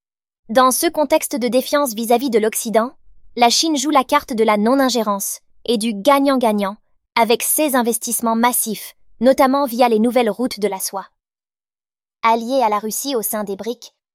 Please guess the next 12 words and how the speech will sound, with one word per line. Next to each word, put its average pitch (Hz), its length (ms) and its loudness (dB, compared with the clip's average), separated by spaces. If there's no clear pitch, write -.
Pékin 262 320 -2
propose 247 380 -4
un 214 80 -4
modèle 214 340 -4
de 202 80 -6
coopération 220 720 -4
respectueux 220 640 -8
des 196 100 -6
souverainetés 208 500 -6
nationales. 190 600 -10
En 202 100 -8
théorie, 196 540 -8